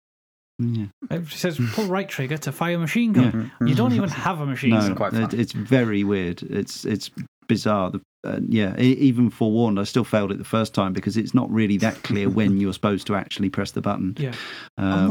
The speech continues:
Speaker 4: not a, I'm not a big fan of final bosses. So when this,
Speaker 1: No.
Speaker 4: you know, this situation arose, I was
Speaker 1: Oh,
Speaker 4: like,
Speaker 1: yeah.
Speaker 4: "Oh no, we're gonna have to have this stupid."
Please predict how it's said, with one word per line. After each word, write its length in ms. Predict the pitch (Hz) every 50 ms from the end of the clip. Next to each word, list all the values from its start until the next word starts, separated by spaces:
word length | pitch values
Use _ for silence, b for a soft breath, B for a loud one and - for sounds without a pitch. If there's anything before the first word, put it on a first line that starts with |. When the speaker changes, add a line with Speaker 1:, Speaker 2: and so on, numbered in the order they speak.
| -
Speaker 4:
not 20 | - 170
a, 300 | 156 147 143 139 127 - -
I'm 60 | 180
not 100 | 214 247
a 40 | 190
big 160 | 185 170 -
fan 180 | - 180 180 170
of 80 | 147
final 240 | - 147 135 131 123
bosses. 340 | 110 113 113 - - 101 -
So 120 | - 151
when 160 | 151 170 175
this, 220 | 175 175 160 123 113
Speaker 1:
No. 100 | 107 90 82 -
Speaker 4:
you 80 | - 156
know, 140 | 139 127 123
this 180 | 117 110 127
situation 440 | - - 147 127 143 135 - 139 139
arose, 380 | 131 131 135 139 127 123 117 127
I 20 |
was 60 | 123 143
Speaker 1:
Oh, 80 | 160
Speaker 4:
like, 80 | 170 170
Speaker 1:
yeah. 220 | 165 147 113 - -
Speaker 4:
"Oh 40 | 127
no, 200 | 123 123 120 120
we're 80 | 123 143
gonna 140 | 143 151 147
have 100 | 135 -
to 80 | 147 143
have 140 | 139 131
this 120 | 139 131 -
stupid." 720 | - - - - - 165 151 135 - 143 143 139 123 120